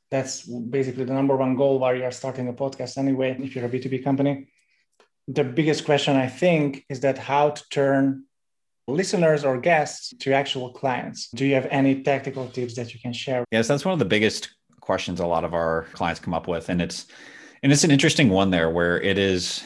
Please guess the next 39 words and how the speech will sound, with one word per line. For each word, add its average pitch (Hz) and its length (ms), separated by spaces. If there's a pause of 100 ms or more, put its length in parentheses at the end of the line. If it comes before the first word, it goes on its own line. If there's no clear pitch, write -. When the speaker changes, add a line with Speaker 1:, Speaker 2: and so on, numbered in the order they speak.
Speaker 2:
I 110 100
think 139 180
the 107 60
biggest 117 280
thing 117 100
I'll 98 80
say 95 200
is 92 120
you 101 100
don't 107 320
want 107 180
your 95 120
clients 87 460
to 85 60
feel 90 220
like 80 160
they're 80 120
in 76 160
a 73 40
funnel. - 480 (100)
And 90 120
so 101 120
I've 104 120
seen 117 160
some 104 200
people, 98 320
like, 85 240
over 95 300
automate 90 400
this - 360
where 85 200
it 82 160
looks 90 300
like 80 220
really, 87 500 (840)
and 92 120
I, 87 140
and 98 180
I've 92 420